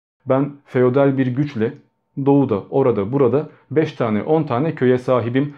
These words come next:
Hatta kendi ordum var. Ama şimdi benim kölem de, ordum da devlete ait olacak. Hatta benim hiçbir tapum olmadığı halde,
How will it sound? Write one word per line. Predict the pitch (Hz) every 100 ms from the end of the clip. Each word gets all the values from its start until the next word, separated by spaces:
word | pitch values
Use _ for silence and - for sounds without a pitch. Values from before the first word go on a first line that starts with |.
| -
Hatta | - 151 175 165
kendi | 165 139 156
ordum | 185 131 127 135
var. | 92 - - _ _ -
Ama | 113 107
şimdi | - 165 147 - _ _ _
benim | 127 120 107
kölem | - 143 147 117
de, | 85 - -
ordum | 131 139 165 139
da | 170
devlete | 123 123 123 123 147
ait | 107 95 95
olacak. | 95 95 165 - - -
Hatta | - 143 156 151
benim | 151 165
hiçbir | 127 151 - 190
tapum | 202 160 165 160
olmadığı | 160 170 147 113 107
halde, | 95 90 82